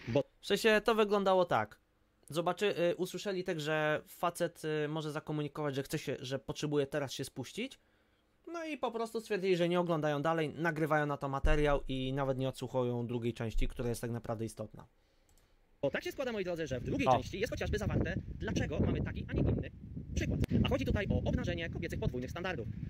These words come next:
Speaker 1: Chodzi, a konkretnie o to, że kobiety, jak są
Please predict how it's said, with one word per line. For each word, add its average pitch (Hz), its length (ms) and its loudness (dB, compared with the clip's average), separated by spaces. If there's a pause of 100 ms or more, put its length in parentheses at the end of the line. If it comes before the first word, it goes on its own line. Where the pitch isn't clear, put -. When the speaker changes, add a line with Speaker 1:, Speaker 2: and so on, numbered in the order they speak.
(140)
Speaker 1:
Chodzi, 202 240 -4
a - 60 -6
konkretnie 226 320 -2
o 190 80 0
to, 190 120 -2
że - 120 -6 (640)
kobiety, 254 320 0 (520)
jak 339 140 -4
są 269 60 -2